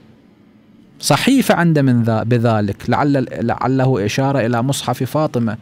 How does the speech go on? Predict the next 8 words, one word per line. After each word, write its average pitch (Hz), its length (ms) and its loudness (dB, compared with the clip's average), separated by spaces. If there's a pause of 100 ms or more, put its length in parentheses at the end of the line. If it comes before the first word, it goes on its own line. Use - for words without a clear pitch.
(380)
سلام 113 400 0
الله 101 220 -2
عليها، 101 520 -6 (1000)
لأنه 101 680 -2 (2250)
أمير 139 320 2
المؤمنين 117 560 2
عليه 101 300 -2
الصلاة 107 400 -4